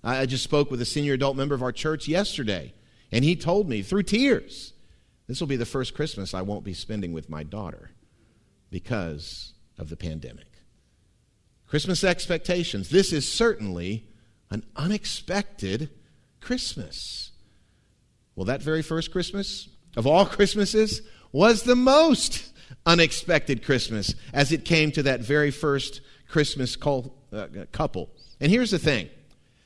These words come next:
Sometimes the biggest unexpected events actually bring the biggest blessings.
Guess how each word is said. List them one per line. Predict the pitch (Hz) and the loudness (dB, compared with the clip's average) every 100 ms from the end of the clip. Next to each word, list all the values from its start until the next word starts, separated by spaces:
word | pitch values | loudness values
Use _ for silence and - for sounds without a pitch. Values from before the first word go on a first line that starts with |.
| _ | _
Sometimes | - 233 233 196 175 160 - - - | 0 0 4 4 4 0 -4 -8 -8
the | 120 | -6
biggest | 120 170 190 190 - - | 0 2 4 2 -2 -4
unexpected | 151 165 - - 151 139 139 127 - | 0 0 -2 -2 -2 -2 -2 -4 -4
events | 110 127 151 151 - - - - _ _ _ _ _ | -2 0 0 -4 -12 -12 -14 -20 _ _ _ _ _
actually | 123 127 - 135 123 | -2 -2 -2 -6 -4
bring | 101 98 82 78 85 _ _ _ - | -2 -4 -4 -8 -14 _ _ _ -12
the | |
biggest | 90 95 82 - | -4 -4 -4 -8
blessings. | 78 67 - - - - | -10 -10 -14 -18 -20 -20